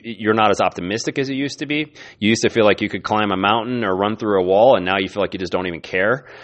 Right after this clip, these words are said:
Um, you complain about things a lot more. The people around you might, might tell you that you're complaining about things more, that you're finding the one thing that's wrong rather than the forty different things that are right.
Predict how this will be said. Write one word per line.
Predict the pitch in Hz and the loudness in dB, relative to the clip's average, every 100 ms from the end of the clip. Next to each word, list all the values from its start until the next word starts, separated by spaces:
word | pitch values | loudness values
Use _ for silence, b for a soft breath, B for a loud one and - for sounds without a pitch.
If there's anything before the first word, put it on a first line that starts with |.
| B | B
Um, | - 92 90 85 87 | 0 2 2 0 -6
you | 104 | -4
complain | 101 87 113 110 131 | -4 -4 -4 -2 0
about | 127 117 | 0 0
things | 131 131 131 | -2 -4 -4
a | |
lot | 127 127 123 | 0 0 0
more. | 123 123 | -2 -2
The | 98 | -4
people | 113 107 | -4 0
around | 98 95 98 | 2 2 0
you | 101 | -2
might, | 92 95 87 92 | -2 -2 -4 -4
might | 95 - | -6 -2
tell | 101 110 | 0 0
you | 113 | 0
that | 110 | -2
you're | 107 | -4
complaining | 107 101 117 113 117 | -4 -2 0 0 0
about | 113 101 | 0 0
things | 117 117 | -2 -4
more, | 120 117 120 104 B - | -2 0 0 -2 B -6
that | 101 | -2
you're | 101 | 0
finding | 110 113 107 101 | 2 2 2 2
the | 95 | 0
one | 101 | -2
thing | 101 98 | -4 -6
that's | 85 | -4
wrong | 98 104 110 110 110 _ _ _ _ _ _ | -2 0 0 -2 -8 _ _ _ _ _ _
rather | 104 101 101 | 0 4 2
than | 92 | 0
the | 90 | -4
forty | - 101 101 | -2 -2 -2
different | 95 101 98 | -4 -6 -6
things | 92 | -6
that | 90 | -4
are | 85 80 | -4 0
right. | 90 104 | 2 2